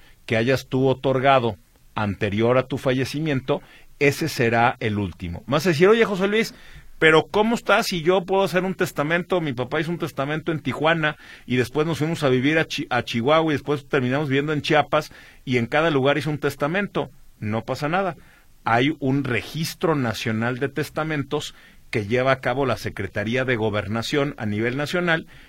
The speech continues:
y entonces ese registro nacional de testamentos, el renat,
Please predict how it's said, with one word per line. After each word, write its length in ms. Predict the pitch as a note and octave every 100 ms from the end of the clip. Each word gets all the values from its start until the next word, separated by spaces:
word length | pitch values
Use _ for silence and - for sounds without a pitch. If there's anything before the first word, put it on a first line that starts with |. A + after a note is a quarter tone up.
| -
y 160 | C3+ B2+
entonces 560 | B2+ D#3 D3+ E3 C3 -
ese 280 | C3 - D#3
registro 800 | B2+ A2 C#3+ D3 - E3 D3+ -
nacional 800 | B2+ A2+ A2 - A2+ A2+ C3 C3
de 100 | C#3+
testamentos, 880 | - A#2+ - B2 B2 C3+ C3 C#3
el 140 | C#3+ C3
renat, 380 | D3+ E3+ D3+